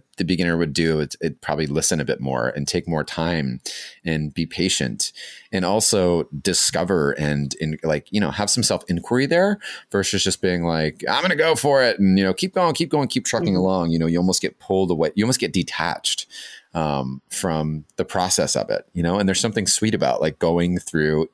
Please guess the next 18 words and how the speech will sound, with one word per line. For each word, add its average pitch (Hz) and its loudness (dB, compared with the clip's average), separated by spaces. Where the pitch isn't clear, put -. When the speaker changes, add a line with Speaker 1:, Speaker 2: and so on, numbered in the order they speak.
Speaker 1:
each 92 0
of, 80 -2
each 110 0
piece - 0
step - 0
by 202 2
Speaker 2:
Mm-hmm. - 0
Speaker 1:
step. 58 -2
I 113 -2
remember 143 0
when 143 2
I 107 2
first 110 0
started 92 0
teaching, 80 0
I 80 0
was 78 0
like, 73 0